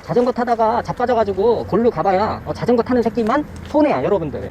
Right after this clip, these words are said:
저 같은 경우에는 아예 자전거 타고 웬만해가지고는 일반 도로에, 어, 나가지 않습니다. 그냥 웬만하면 그냥 자전거 도로가, 어, 되어 있거나 겸용 도로를 찾아서 그냥, 어,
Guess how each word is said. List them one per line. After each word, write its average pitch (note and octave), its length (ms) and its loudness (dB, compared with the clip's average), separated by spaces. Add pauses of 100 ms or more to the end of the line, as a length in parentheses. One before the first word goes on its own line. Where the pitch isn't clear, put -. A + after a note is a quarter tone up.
저 F3 120 0
같은 C4 220 0
경우에는 A#3+ 400 0
아예 C4 200 2
자전거 A3 320 0
타고 A3 320 -2
웬만해가지고는 B3 880 0 (240)
일반 C4 260 2
도로에, G3 440 2 (400)
어, C#3 80 -4
나가지 G3+ 300 0
않습니다. F3+ 440 -6 (220)
그냥 G3+ 240 -2
웬만하면 G#3+ 340 2
그냥 G3 140 -2
자전거 G#3+ 360 2
도로가, G3 400 0 (440)
어, E3 260 0
되어 F3 120 4
있거나 G#3+ 360 -2
겸용 A#3 320 2
도로를 F3 500 0
찾아서 C4 320 -2
그냥, E3+ 380 -2 (400)
어, A3+ 140 -4